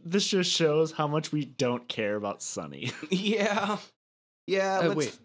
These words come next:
Speaker 2: let's
Speaker 3: Sonny?
Speaker 2: hop on into, uh, the plot summary of, of the plot
Speaker 1: What if we
Speaker 2: summary
Speaker 1: try
Speaker 2: of,
Speaker 1: just, like,
Speaker 2: of
Speaker 1: doing a quick synopsis <laughs> to get by Sonny?
Speaker 2: Yeah,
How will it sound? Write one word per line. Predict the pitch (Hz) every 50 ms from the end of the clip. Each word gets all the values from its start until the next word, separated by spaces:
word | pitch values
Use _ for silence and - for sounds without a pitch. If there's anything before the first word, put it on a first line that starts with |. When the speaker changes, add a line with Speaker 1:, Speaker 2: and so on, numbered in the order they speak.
| _ -
Speaker 2:
let's | 233 208 -
Speaker 3:
Sonny? | - 135 175
Speaker 2:
hop | 175 170 165 -
on | 156 143 139 135
into, | 127 127 131 127 - - 123 120 120 113 113
uh, | 101 78 64 - - - -
the | - -
plot | - - - - - -
summary | - - 95 95 92 95 - - -
of, | - 101 - _ _ _ _ _ _ _ _ -
of | - 101 95 - 104 - _ _ _ _ _ _ -
the | 110
plot | - - 117 101 98 - _ _ _ _ _ _ - - 190
Speaker 1:
What | 208 226
if | 269 - -
we | 254 247
Speaker 2:
summary |
Speaker 1:
try | 247 - 220 202 208
Speaker 2:
of, | 196
Speaker 1:
just, | 190 196 185 - 175
like, | 160 151 -
Speaker 2:
of | - 101
Speaker 1:
doing | - 185 170 170 165 165
a | 151 131 127 120 120 - - -
quick | - - 208 190 -
synopsis | - - 190 165 143 139 131 135 147 143 - - - 131 107 101 113 127 - -
<laughs> | -
to | 208 170
get | 139 127 160 175 -
by | - 135 120 120 117
Sonny? | - - - 151 143 - 170 151 - - 320 - - _ _ _ - - _
Speaker 2:
Yeah, | - 208 214 208 180 175